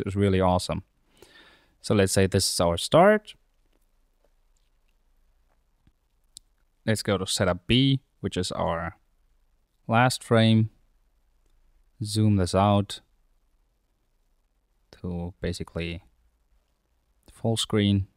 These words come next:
something like this. So let's get out of preview mode. And there are a couple of more options that you can take. First one is the interpolation option,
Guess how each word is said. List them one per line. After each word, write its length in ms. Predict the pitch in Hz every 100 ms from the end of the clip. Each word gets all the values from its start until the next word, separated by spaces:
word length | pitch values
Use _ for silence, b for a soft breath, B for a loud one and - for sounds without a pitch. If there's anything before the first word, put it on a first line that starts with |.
| _ _ _ _ _ _ _ _
something 380 | _ - - -
like 140 | -
this. 480 | - 139 - - - - _ _ _ b b b b b b _ _ _ _
So 120 | -
let's 100 | 101
get 160 | - 101
out 80 | 98
of 180 | 92 -
preview 320 | 123 156 151
mode. 360 | 135 123 117 - _ _ _ _ _ _ _ _ _ _ _ _ _
And 480 | 117 104 101 98 95
there 120 | 95
are 40 | 92
a 40 |
couple 260 | - 104 107
of 80 | 98
more 240 | 98 -
options 500 | 143 151 - 120 -
that 500 | 110 104 - - - - _
you 160 | 110 98
can 300 | 98 92 92
take. 500 | 151 170 175 - _ _ _ _ _ _
First 360 | 117 113 -
one 320 | 113 104 101
is 680 | - 101 95 95 92 92 - - _
the 220 | 98 95 -
interpolation 720 | 101 104 - 110 156 - 139
option, 540 | 123 120 - 117 110